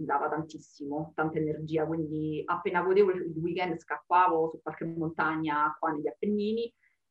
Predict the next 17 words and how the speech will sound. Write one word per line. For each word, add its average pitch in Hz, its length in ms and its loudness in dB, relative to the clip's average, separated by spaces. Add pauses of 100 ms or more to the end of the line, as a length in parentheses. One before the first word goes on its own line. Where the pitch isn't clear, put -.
(140)
e 147 180 4
ritornavo 165 520 0
rigenerata, 160 720 4
e 202 140 2
quello 214 220 4
mi 214 100 4
dava 165 180 4 (120)
la 180 120 4
carica 180 320 6
per 170 140 2
andare 180 240 -2
avanti 190 540 0 (500)
la 175 120 -2
settimana 190 400 0
<laughs> 196 40 0
lavorativa 160 440 2
successiva. 160 760 -2